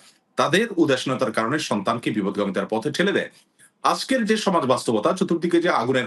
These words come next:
আঁচ, সেখান থেকে আমাদের তরুণদের বেঁচে থাকাটা অনেক চ্যালেঞ্জিং ব্যাপার। অতএব তাদের বিবাহ বিলম্ব করা মানেই হলো তাদের ব্যভিচারকে উস্কে দেওয়া এবং ব্যভিচারকে সহজতর করে দেওয়া। বিবাহকে যত বেশি সহজ করা হবে, ব্যভিচারের পথ তত বেশি বন্ধ হবে।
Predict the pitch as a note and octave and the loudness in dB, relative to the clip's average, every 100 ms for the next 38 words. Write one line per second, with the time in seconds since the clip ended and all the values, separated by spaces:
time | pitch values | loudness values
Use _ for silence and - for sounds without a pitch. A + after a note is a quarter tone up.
0 | - F3+ D#3 A2+ - C#3 D3+ - C#3+ C3+ | -2 -2 -2 -2 -4 -2 -2 -2 -2 -2
1 | A#2+ - B2+ C3+ C#3+ B2+ A2 A2+ A2+ A2+ | -2 0 0 0 0 0 0 -2 -6 -4
2 | A#2+ A2 B2 - - D#3 F#3 F#3 C#3 G#2+ | -2 -2 -2 -6 -2 0 2 2 2 0
3 | F#2+ F2+ - - - _ - - G3 F3+ | -2 -6 -10 -14 -20 _ 0 2 2 2
4 | D3 C#3+ B2 C3 C#3 A2+ C3 C#3+ C3+ B2+ | 0 2 2 2 2 2 2 0 0 0
5 | A#2+ G#2 D3+ G3+ C#3 B2 D3 - A2+ G#2 | 0 0 0 0 0 0 -2 -2 -2 -2
6 | F#2 A#2+ D#3 E3 C#3+ A#2+ C#3 C#3+ C#3 - | 0 2 2 2 -2 -2 -4 -4 -8 -18
7 | _ _ _ _ _ _ _ - D#3+ - | _ _ _ _ _ _ _ -2 0 2
8 | D#3 D3 D#3 F#3 - B2 A2+ B2 C3 G#2+ | 2 4 2 2 0 0 0 0 -2 -2
9 | A2+ - E3 E3+ D#3 A2+ G#2+ F2 D#2 D2 | -2 0 0 0 0 -2 0 -2 -2 -6
10 | - - _ D#3 E3 F#3 G3 F3+ F3 D#3+ | -10 -20 _ 2 2 2 2 2 2 0
11 | E3 D#3+ C3 C#3 - B2+ C3 A#2+ G2 D3 | 0 0 0 0 -2 0 0 0 0 -2
12 | - - _ _ A#2+ D3+ D3 C3+ G#2 G2+ | -4 -14 _ _ 0 0 0 -2 -2 -2
13 | F#2+ - A2+ G2+ F#2+ - A2+ D3+ D3+ D3 | -2 -6 -4 -2 -2 -2 0 2 2 2
14 | E3+ | 0